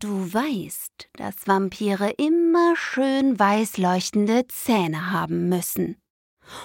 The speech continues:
Und du willst doch schon ein großer Vampir sein, oder?" Frederik machte den letzten Knopf an seinem Fledermaus-Schlafanzug zu und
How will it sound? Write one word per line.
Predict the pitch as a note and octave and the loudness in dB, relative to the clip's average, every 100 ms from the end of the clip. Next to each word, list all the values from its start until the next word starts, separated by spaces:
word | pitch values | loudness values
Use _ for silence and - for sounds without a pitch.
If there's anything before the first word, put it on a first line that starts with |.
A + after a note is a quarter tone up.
| - | -4
Und | G3 F3+ D3 | 0 0 0
du | E3 | 0
willst | F#3 F3 - - | 2 2 -2 -4
doch | D3+ | -4
schon | - - F3+ E3+ | -4 -2 0 0
ein | F3 E3+ | 2 2
großer | E3+ F#3 C4+ A4+ - - G3 F3+ | 0 0 -2 -4 -10 -2 0 2
Vampir | F3+ F3+ F#3 G3 F#3+ F3+ | 2 2 2 2 4 2
sein, | F#3 F#3+ F#3 F#3 F3 - _ - | 4 4 4 2 0 -14 _ 0
oder?" | F#3+ E3 E3 E3 E3 A#3+ G#4+ _ _ _ _ _ _ _ _ _ _ | 2 2 2 0 -2 -4 -6 _ _ _ _ _ _ _ _ _ _
Frederik | - - B3+ C#4 C4 A#3 - | -20 -2 0 2 0 -2 2
machte | G3+ - F#3 | 0 0 0
den | F3+ E3+ | 2 2
letzten | F#3 - - G#3 | 0 -2 -2 -2
Knopf | - F#3+ F#3+ - | 2 0 0 -2
an | A#3+ A#3+ | 2 4
seinem | C#4 D4+ | 2 2
Fledermaus-Schlafanzug | - F4 E4+ D4 F3+ E3+ E3+ - G3+ F#3 F#3+ F#3 - F#3 - - | -2 -4 2 4 4 4 2 0 0 0 0 -2 -2 -8 -8 -4
zu | - C4 E4+ - | 2 2 0 -2
und | F4 | -4